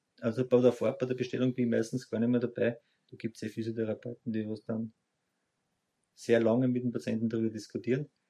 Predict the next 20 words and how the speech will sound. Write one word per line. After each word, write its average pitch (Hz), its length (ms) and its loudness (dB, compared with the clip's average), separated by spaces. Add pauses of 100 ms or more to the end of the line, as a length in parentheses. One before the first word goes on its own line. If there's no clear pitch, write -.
(220)
Äh, 110 280 -2 (640)
wobei, 117 380 2
wenn 117 140 6
man 123 40 8
jetzt 120 200 6
sagt, 123 340 4
ein 113 120 -4
Rollstuhl 123 300 2
sollte 117 180 0
nicht 113 80 6
mehr 110 100 4
grell 120 400 0
sein 135 240 0
und 120 160 2
nicht 120 160 2
mehr 110 200 -2 (300)
so, - 260 -8
sondern 113 500 0
dass - 180 -2
man 110 240 -2